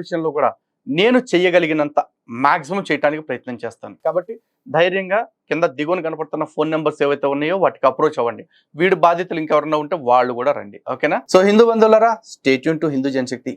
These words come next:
ఇలాంటి ఎంతో మంది గుట్లు మీరు చూసే అవకాశం ఉంటుంది. క్రైస్తవ్యం యొక్క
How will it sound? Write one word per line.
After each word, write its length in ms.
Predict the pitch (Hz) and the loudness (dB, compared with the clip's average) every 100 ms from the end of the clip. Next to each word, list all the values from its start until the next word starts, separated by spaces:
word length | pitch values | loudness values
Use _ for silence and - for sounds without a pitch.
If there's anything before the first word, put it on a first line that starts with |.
| 127 | 0
ఇలాంటి 300 | 147 175 175 120 139 | 2 2 -4 -2 -2
ఎంతో 260 | 165 - 220 220 | 2 4 4 4
మంది 220 | 208 196 147 165 190 _ _ 143 | 2 0 0 -2 -8 _ _ -4
గుట్లు 220 | 160 202 190 | -2 0 2
మీరు 120 | 156 - | 0 0
చూసే 200 | 180 180 170 | 0 4 4
అవకాశం 320 | 147 160 147 139 | 4 0 -2 -6
ఉంటుంది. 240 | 131 104 - _ _ | -8 -10 -16 _ _
క్రైస్తవ్యం 580 | 143 180 196 226 202 208 196 | 2 2 2 2 4 2 2
యొక్క 180 | 190 - | 0 0